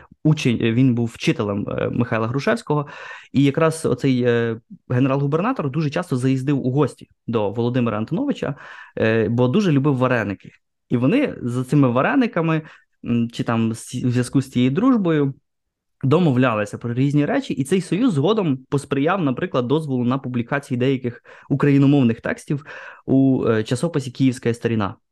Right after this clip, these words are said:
Важливий часопис, е, того часу, в, видаваний в Києві.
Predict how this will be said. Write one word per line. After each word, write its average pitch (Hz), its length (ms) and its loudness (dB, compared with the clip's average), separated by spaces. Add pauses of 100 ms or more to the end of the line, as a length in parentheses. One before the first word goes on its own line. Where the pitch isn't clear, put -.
Важливий 120 380 -2
часопис, - 520 -6
е, 107 260 -2
того 113 240 0
часу, 139 380 -4
в, 120 260 -2 (340)
видаваний 120 460 2
в - 80 -12
Києві. 110 380 -4